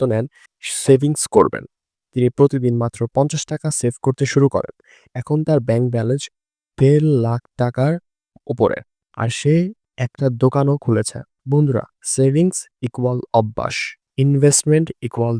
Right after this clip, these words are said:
ধৈর্য, আর ফিনান্সিয়াল ফ্রিডম ইকুয়াল স্বাধীনতা। তো বন্ধুরা, এই ভিডিও যদি আপনার উপকারে আসে তাহলে একটা লাইক দিয়ে যান, কমেন্ট করে যান আপনি এখন কোন ধাপে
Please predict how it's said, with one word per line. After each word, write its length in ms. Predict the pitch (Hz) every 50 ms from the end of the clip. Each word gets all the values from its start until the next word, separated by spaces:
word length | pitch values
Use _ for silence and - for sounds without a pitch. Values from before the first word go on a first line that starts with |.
| -
ধৈর্য, 300 | - 120 117 113 - - - 135 139 156 - _ _ _ _ _ _ -
আর 80 | - 117 123 - - - - -
ফিনান্সিয়াল 600 | - 143 147 151 151 151 151 - - 156 156 156 160 160 -
ফ্রিডম 300 | - - 113 110 120 117 117
ইকুয়াল 240 | 110 - 107 110 117 127 - _ _ - -
স্বাধীনতা। 520 | - 127 120 110 117 110 101 - - - - 104 _ _ _ _ _ _
তো 60 | - 170 160 151
বন্ধুরা, 320 | 143 127 117 113 - - - - _ _ _ _ _ -
এই 160 | 147 165 185 190 185
ভিডিও 260 | 196 196 180 165 123 117 123 120
যদি 160 | - 117 - - - 123
আপনার 220 | 123 - 127 123 - - _ 143
উপকারে 380 | - - 208 - 214 202 196 151 120
আসে 200 | 117 - - 117 117 - _ _ _
তাহলে 220 | - 123 123 120 123 123
একটা 120 | - - 117 110 110
লাইক 180 | 113 113 120 127 127 127
দিয়ে 160 | 151 143 123 110
যান, 160 | 110 107 113 123 131 - _ _ _ _ -
কমেন্ট 280 | 131 139 160 175 185 175 -
করে 140 | 170 156 123 107
যান 140 | 113 107 113 113 - - -
আপনি 200 | 127 - - 143 135 123
এখন 180 | 120 - 131 123 123 127 - -
কোন 160 | 156 170 170 185 185 185 - - 110 127
ধাপে 240 | 117 110 - 131